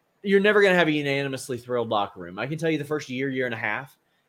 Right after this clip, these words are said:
it was tougher to get A E W scoops because there was that honeymoon period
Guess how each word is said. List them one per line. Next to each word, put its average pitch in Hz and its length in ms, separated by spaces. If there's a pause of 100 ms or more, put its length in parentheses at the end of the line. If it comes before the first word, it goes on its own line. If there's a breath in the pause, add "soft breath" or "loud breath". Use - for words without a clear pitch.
it 143 100
was 123 580
tougher 135 380
to 151 80
get 131 240
A 131 60
E 131 140
W 123 280
scoops 151 420
because 135 400
there 123 200
was 120 160
that 127 160
honeymoon 127 420
period 131 480